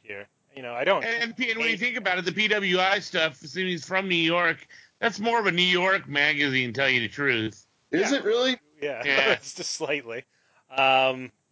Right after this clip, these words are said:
Speaker 1: yeah.
Speaker 3: Well, no, no, it became nationwide, but I mean, I guess that the, they were printed out of New York. Was like, were they not as available in other parts of the country as they?
Speaker 2: No, I remember the first, my first exposure was getting them on a trip to New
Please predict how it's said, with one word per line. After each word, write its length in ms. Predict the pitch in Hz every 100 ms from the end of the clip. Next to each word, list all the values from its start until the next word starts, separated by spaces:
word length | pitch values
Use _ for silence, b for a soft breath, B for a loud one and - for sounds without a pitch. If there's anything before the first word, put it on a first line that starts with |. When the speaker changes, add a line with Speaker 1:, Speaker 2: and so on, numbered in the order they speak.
| _
Speaker 1:
yeah. 180 | 143 139
Speaker 3:
Well, 240 | 202 208
no, 120 | 214 202
no, 160 | 214 196
it 140 | 160
became 420 | 165 - 196 220
nationwide, 720 | 117 98 123 104 95 95 110
but 180 | 104 113
I 40 | 113
mean, 220 | 110 107
I 60 |
guess 220 | 107 127 123
that 140 | 101
the, 80 | 110
they 260 | - 117 123
were 120 | 101
printed 400 | - 190 160 98
out 140 | 87
of 100 | 85
New 80 | 87
York. 300 | 87 95 98
Was 200 | 107 92
like, 200 | 107 95 - B B B _
were 120 | 127 127
they 160 | 127
not 200 | 113 120
as 120 | 120 110
available 680 | 104 117 127 120 123 120 117
in 80 | 113
other 160 | 117
parts 240 | 107 113 107
of 60 |
the 80 | 107
country 440 | 101 107 123 123 117
as 200 | 95 92
they? 220 | 98 92
Speaker 2:
No, 180 | 202 208
I 340 | 202 196 208
remember 440 | 226 226 226 214 202
the 180 | 208
first, 360 | 185 220 233 170
my 200 | 214 226
first 280 | 175 208 165
exposure 500 | - 208 202 190 180
was 140 | 151
getting 240 | 135 175 180
them 160 | 175 170
on 100 | 156
a 60 |
trip 380 | 135 170 175 -
to 160 | -
New 100 | 185